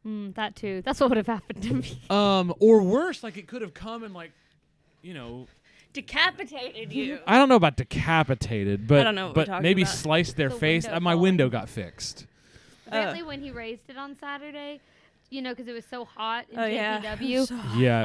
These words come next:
Speaker 2: was
Speaker 1: Um,
Speaker 2: so
Speaker 1: it
Speaker 2: hot.
Speaker 1: just, like, <laughs> fell into his hands.
Speaker 3: Good. Okay.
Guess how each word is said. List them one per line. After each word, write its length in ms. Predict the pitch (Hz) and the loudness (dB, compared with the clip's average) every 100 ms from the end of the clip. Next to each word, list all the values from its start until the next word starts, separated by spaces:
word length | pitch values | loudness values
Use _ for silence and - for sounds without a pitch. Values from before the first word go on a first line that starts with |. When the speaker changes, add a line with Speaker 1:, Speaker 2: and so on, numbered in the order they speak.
| 247 | 4
Speaker 2:
was 100 | 233 | 4
Speaker 1:
Um, 100 | 220 | 2
Speaker 2:
so 120 | 110 | -2
Speaker 1:
it 40 | - | -2
Speaker 2:
hot. 120 | 98 | -6
Speaker 1:
just, 120 | - | -6
like, 140 | 285 226 | -10 -12
<laughs> 60 | - | -12
fell 240 | 262 269 | -8 -4
into 340 | 370 349 269 359 | -2 -2 0 2
his 220 | 262 - | 2 2
hands. 640 | 277 220 262 294 262 247 277 | -2 -2 -2 -4 -6 -14 -14
Speaker 3:
Good. 300 | 202 208 202 - - - _ _ _ _ 202 | -10 -8 -8 -14 -16 -20 _ _ _ _ -20
Okay. 400 | - 208 190 | -14 -12 -12